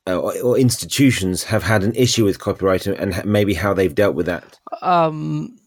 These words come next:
Speaker 2: yeah, I mean, personally, I'm not aware, uh, you know, of any big issues. I mean, I know, I mean, like, higher education institutions, as far as I'm aware, had not faced, like, you know, uh,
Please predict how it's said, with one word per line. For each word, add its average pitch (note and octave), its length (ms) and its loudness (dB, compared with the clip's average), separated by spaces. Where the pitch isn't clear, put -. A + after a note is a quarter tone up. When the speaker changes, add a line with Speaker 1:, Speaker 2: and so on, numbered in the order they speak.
Speaker 2:
yeah, A3+ 180 2
I G#3+ 60 4
mean, F#3 180 -4
personally, F#3 360 2
I'm E3+ 40 0
not E3 160 2
aware, C#3 640 2
uh, B2+ 320 4
you A#2+ 80 2
know, A#2+ 160 2
of A#2 140 0
any A#2+ 580 2
big A#2+ 240 2
issues. B2 460 2
I B2+ 80 4
mean, A#2+ 220 4
I B2 100 4
know, C3 460 2
I - 20 -10
mean, B2+ 280 0
like, B2+ 240 0
higher C#3+ 240 4
education D3+ 400 0
institutions, D3 640 0
as C#3 120 -2
far C3+ 140 2
as B2+ 140 0
I'm A#2+ 120 0
aware, B2+ 540 2
had B2+ 160 -2
not B2 240 2
faced, A2+ 560 2
like, G2+ 320 2
you A#2 80 -6
know, G2 220 0
uh, G2 340 2